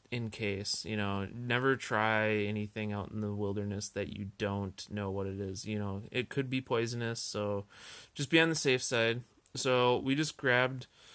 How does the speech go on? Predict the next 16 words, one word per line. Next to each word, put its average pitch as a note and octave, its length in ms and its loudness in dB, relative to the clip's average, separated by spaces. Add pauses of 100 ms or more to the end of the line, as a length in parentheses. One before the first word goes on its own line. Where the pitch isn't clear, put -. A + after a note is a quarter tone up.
(460)
a B2 320 2
few D3+ 300 2
handfuls A#2+ 880 2
and G#2+ 180 -2
threw B2 280 -4
'em B2 120 0
into A#2 320 -2
a A2 220 4
little A2 320 0
plastic A2 600 -2
bag B2+ 340 2
that B2+ 120 2
we B2 120 -2
had B2 200 0
on A#2+ 160 -2
us. A#2+ 400 -2